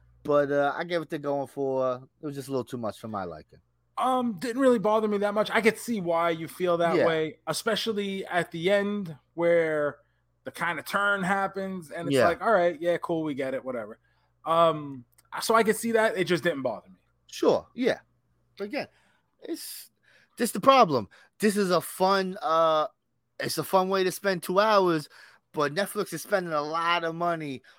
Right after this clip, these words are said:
Speaker 1: on my two hours of entertainment.
Speaker 2: Yes.
Speaker 1: <laughs> That's the thing.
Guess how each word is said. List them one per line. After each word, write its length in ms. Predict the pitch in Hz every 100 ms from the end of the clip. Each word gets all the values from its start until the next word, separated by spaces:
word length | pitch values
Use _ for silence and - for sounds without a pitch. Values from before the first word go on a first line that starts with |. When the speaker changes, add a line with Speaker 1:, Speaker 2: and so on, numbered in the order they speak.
| _ -
Speaker 1:
on 300 | 127 131 127
my 280 | 131 131
two 240 | 135 175 170
hours 360 | 156 147 139
of 100 | 135
entertainment. 920 | 143 131 127 - - - - - 139 143
Speaker 2:
Yes. 360 | 117 - - - - 160
Speaker 1:
<laughs> 360 | - 156 -
That's 240 | 165 151 -
the 100 | 156
thing. 300 | - -